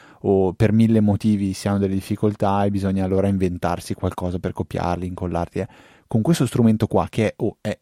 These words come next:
integrato dentro Windows e non capisco perché, però è, è richiesto di, di, eh, di essere attivato tramite i Power Toys, che è una cosa che,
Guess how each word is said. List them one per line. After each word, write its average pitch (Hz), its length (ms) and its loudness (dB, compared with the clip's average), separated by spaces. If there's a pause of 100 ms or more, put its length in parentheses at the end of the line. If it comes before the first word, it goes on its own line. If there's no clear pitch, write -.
(140)
integrato 123 720 0
dentro 85 380 -4
Windows 87 440 -4
e 95 80 -2
non 107 180 0
capisco - 360 -4
perché, 95 300 -6
però 92 320 -2
è, - 140 -8
è - 460 -8
richiesto 104 520 0 (560)
di, 95 380 -2
di, 95 120 0
eh, 90 340 0
di 101 60 0
essere 95 220 0
attivato 107 320 -2
tramite 95 400 0
i 85 60 -4
Power 87 340 -4
Toys, 95 300 -2
che - 80 -16
è - 20 -2
una 87 120 -2
cosa 90 200 -4
che, 92 200 -2